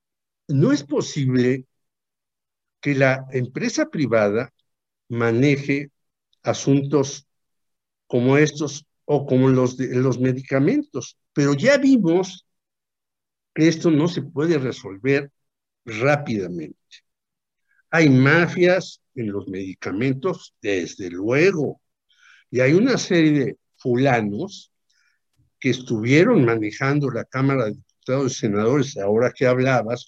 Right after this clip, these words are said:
tú de esto, entre ellos Mario Fabio Beltrones y Emilio Gamboa, que estaban,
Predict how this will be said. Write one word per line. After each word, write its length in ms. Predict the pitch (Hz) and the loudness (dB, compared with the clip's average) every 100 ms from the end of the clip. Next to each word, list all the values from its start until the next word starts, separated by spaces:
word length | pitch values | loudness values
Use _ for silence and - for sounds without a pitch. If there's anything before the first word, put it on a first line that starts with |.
| - | -6
tú 280 | 113 131 - _ - - _ _ _ _ | -4 -4 -8 _ -20 -20 _ _ _ _
de 300 | 120 123 120 | -2 2 4
esto, 540 | 101 - - 123 170 _ _ _ _ - | 2 -4 -4 -4 -4 _ _ _ _ -4
entre 400 | 113 95 113 123 | -4 -2 0 2
ellos 340 | 127 135 - _ | 2 0 -6 _
Mario 380 | 117 117 110 98 | 0 0 2 -2
Fabio 320 | - 127 147 | 0 2 4
Beltrones 800 | 147 139 - 139 131 131 135 131 | 2 0 -2 0 2 2 0 -2
y 80 | 104 | -8
Emilio 320 | 92 107 117 | -6 -4 -2
Gamboa, 640 | 120 143 131 135 123 202 _ _ _ _ _ _ _ _ _ _ | -2 0 4 6 4 2 _ _ _ _ _ _ _ _ _ _
que 100 | 180 | -8
estaban, 580 | 165 - 131 175 226 | -6 -2 0 2 -2